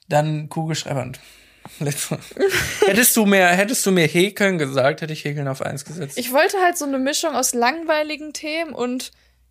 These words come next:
Speaker 2: Themen, die dich nicht interessieren, irgendwie
Speaker 1: Ja.
Speaker 2: machen. Ich hatte auch erst noch Periode, aber ich dachte dann, das ist vielleicht noch sogar zu spannend.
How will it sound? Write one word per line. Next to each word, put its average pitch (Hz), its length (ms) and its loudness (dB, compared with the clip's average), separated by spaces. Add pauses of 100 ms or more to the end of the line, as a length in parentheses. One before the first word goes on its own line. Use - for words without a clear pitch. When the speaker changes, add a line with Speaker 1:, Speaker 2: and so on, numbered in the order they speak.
(140)
Speaker 2:
Themen, 277 360 0
die 254 200 0
dich 247 200 -4
nicht 247 220 -2
interessieren, 233 720 -2
irgendwie 214 480 0
Speaker 1:
Ja. 151 200 4
Speaker 2:
machen. 254 260 -4 (320)
Ich - 140 0
hatte 277 240 4
auch 262 120 0
erst 269 260 0
noch 277 200 -8
Periode, 262 800 2
aber 226 100 -4
ich - 140 -8 (100)
dachte 254 380 -4
dann, 240 180 -2
das 240 160 0
ist 233 140 -4
vielleicht 240 260 -4
noch 233 140 -4
sogar 226 280 -2
zu 226 220 -6
spannend. 214 560 -2